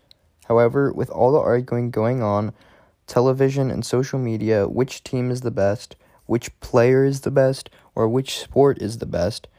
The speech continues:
many people are forgetting how amazing sports truly are, and are instead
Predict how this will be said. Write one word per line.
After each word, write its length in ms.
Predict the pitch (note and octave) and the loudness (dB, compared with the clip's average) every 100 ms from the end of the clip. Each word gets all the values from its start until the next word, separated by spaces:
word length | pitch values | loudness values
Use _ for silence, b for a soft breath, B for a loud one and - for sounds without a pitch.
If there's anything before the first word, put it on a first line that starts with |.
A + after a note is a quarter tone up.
| b b b | b b b
many 240 | - C3+ E3+ | -2 0 0
people 320 | D3+ C#3 B2+ | -2 -2 0
are 80 | B2 | 0
forgetting 600 | A#2+ A#2 - A#2+ A2+ A2+ | -2 -6 -2 -2 -2 -4
how 220 | A2+ A#2+ | -4 -2
amazing 440 | B2 A#2 A#2+ A2 | -2 -2 -4 -6
sports 480 | A2+ - - G#2+ - | -10 -8 -6 -6 -8
truly 400 | - - G#2 F2 | -12 -6 -4 -4
are, 340 | - F#2 - - b b b b - | -2 -2 -4 -10 b b b b -6
and 140 | A#2+ | -2
are 100 | G#2+ | -2
instead 440 | A#2 - B2+ C3 | -4 -4 0 2